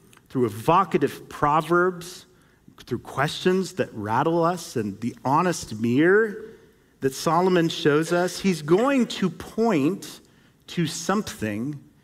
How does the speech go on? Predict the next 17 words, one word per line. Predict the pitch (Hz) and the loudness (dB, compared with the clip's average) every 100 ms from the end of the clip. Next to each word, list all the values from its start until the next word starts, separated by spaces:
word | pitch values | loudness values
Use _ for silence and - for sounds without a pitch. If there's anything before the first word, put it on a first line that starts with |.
| _ _ - | _ _ 2
infinitely | 214 247 202 202 175 156 147 139 | 4 4 2 2 2 0 0 0
greater | 117 127 143 156 120 120 | 0 2 2 2 0 0
and | 139 131 | 0 0
more | 135 | 0
solid | 135 - - 160 151 98 101 117 143 143 _ _ _ - | -2 -8 -4 0 0 -2 -6 -8 -10 -16 _ _ _ -14
and | 104 | -6
enduring | 123 131 175 196 107 120 165 - - _ _ - | -4 2 2 2 0 -2 -4 -8 -20 _ _ -2
than | 151 156 156 | 0 0 0
all | 190 226 226 202 | 4 4 4 4
that | 185 180 | 2 2
life | 156 151 151 - - | 2 4 0 -6 -2
under | 143 143 156 | 0 2 2
the | 156 | -2
sun | 156 - 104 104 139 - _ _ _ _ _ | -6 -8 -6 -6 -8 -12 _ _ _ _ _
can | - 127 131 147 | -8 -4 -2 0
offer | 175 214 - - | -2 -2 -4 -8
us. | 117 - - | -8 -20 -20